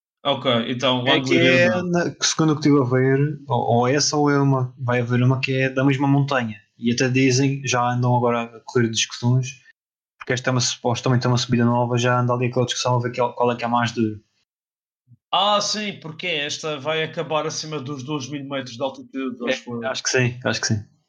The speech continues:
Speaker 1: Sim, já, já estão ali a dizer que, qual é que é a mais difícil. Porque isto, isto parece que, com o passar dos tempos, eles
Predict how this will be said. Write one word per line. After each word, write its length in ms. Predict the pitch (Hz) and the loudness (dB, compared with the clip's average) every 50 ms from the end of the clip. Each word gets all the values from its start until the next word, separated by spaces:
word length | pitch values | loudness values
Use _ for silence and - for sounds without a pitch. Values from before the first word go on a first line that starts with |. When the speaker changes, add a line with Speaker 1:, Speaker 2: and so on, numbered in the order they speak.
| _ _ - | _ _ -10
Speaker 1:
Sim, 480 | - - - 143 139 139 139 135 127 | -8 -6 -6 -4 -4 -4 -4 -4 -4
já, 300 | 123 135 135 135 131 123 | -2 -2 -2 -2 -2 -2
já 100 | 120 139 135 | -2 -2 -2
estão 240 | 131 151 143 139 | -2 -2 -4 -4
ali 220 | 139 135 143 143 143 | -4 -2 -2 -2 -2
a 60 | 139 | -4
dizer 300 | 127 123 135 139 120 127 | -4 -4 -6 -6 -6 -6
que, 300 | - 143 139 135 135 131 | -6 -4 -4 -4 -4 -4
qual 180 | 131 143 139 139 | -4 -4 -4 -4
é 40 | |
que 120 | 131 - 147 | -4 -4 -6
é 40 | 135 | -6
a 40 | |
mais 260 | 127 127 131 131 127 131 | -4 -4 -4 -4 -4 -6
difícil. 460 | - - - 135 131 127 127 - 110 - | -8 -8 -6 -6 -4 -4 -4 -6 -10 -12
Porque 180 | - 170 - 214 | -14 -10 -6 -6
isto, 120 | 202 - - - _ _ _ _ - | -6 -8 -10 -20 _ _ _ _ -10
isto 160 | 170 175 175 - | -8 -8 -6 -2
parece 440 | - 202 175 131 123 127 127 127 - - - | 0 0 2 2 2 2 0 -2 -6 -6 -2
que, 80 | 156 151 143 143 143 139 139 135 135 131 131 135 131 | -2 0 0 0 -2 -2 -2 -2 -2 -2 -4 -6 -6
com 80 | - 165 | -8 -8
o 40 | 160 | -8
passar 240 | 160 160 156 175 147 | -6 -6 -4 -4 -4
dos 200 | 135 147 127 - | -4 -6 -8 -6
tempos, 340 | - 127 123 123 117 117 - | -4 -4 -4 -4 -6 -8 -10
eles 140 | 147 135 123 | -10 -12 -12